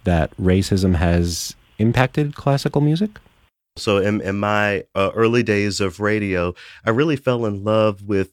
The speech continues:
Speaker 2: the music of Frederick Delius. I love the story of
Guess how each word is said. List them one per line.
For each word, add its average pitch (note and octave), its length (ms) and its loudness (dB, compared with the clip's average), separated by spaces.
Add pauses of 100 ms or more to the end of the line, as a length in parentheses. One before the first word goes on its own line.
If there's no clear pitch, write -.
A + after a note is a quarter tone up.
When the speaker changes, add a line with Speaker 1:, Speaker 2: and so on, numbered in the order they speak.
Speaker 2:
the G2 80 -4
music G#2 640 -2
of F2 520 -4
Frederick G2+ 500 -2 (180)
Delius. G2 540 0 (340)
I A2 100 2
love C3 300 0
the B2 100 -2
story A#2 760 -2
of F2+ 440 -4